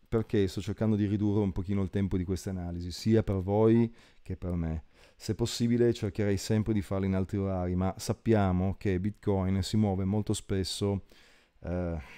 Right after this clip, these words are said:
dalle due, due e mezza in avanti, fino alle quattro, perché sono i mercati americani che vanno in prime time e quelli asiatici che si svegliano, per cui, ecco, eh,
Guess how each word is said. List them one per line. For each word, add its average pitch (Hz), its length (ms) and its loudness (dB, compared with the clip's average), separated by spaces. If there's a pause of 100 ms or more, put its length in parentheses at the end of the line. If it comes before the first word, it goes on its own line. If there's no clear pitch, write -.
(640)
dalle 107 520 2
due, 120 300 4
due 98 120 0
e 98 40 2
mezza 95 360 0
in 92 80 -2
avanti, 87 500 -2
fino 98 180 -2
alle 92 140 -2
quattro, 101 640 -2 (1040)
perché 123 500 6
sono 107 200 2
i - 20 4
mercati 107 400 2
americani 98 880 2
che 92 280 -2
vanno 101 220 2
in 98 100 0
prime 120 220 0
time 110 640 2
e 101 240 2 (320)
quelli 107 280 2
asiatici 98 840 2
che - 140 -4
si 92 140 -4
svegliano, 87 580 0
per 110 180 -4
cui, 101 460 -2 (480)
ecco, 82 400 -10 (140)
eh, 78 340 -10